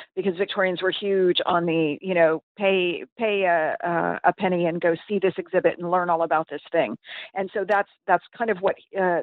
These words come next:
the work that he and Veronica are both engaged in is, um, you know, when they're not falling over dead bodies and unmasking murderers, is, uh, they're both, um, employed by, uh, an earl to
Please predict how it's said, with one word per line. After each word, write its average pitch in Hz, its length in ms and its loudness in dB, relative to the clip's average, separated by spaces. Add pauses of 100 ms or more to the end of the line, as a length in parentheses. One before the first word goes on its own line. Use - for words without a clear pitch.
the 202 60 -2
work 190 260 2
that 165 180 -8
he 220 180 0
and 180 140 2
Veronica 180 360 2
are 165 100 -2
both 214 240 -2 (100)
engaged 156 440 -2
in 123 200 -2 (120)
is, 175 320 0 (260)
um, 160 460 0 (680)
you 226 140 -4
know, 147 140 4
when 180 220 -4
they're 175 100 0
not 170 220 2 (120)
falling 175 240 2
over 165 140 -2
dead 151 240 0
bodies 156 380 -2
and 147 340 -2
unmasking 165 460 0
murderers, 160 460 2 (180)
is, 185 260 0 (120)
uh, 170 380 2
they're 190 140 -4
both, 220 180 0 (300)
um, 170 560 0 (260)
employed 196 800 0 (580)
by, 170 680 0
uh, 160 380 -4
an 180 240 0
earl 180 480 -2 (220)
to 190 160 2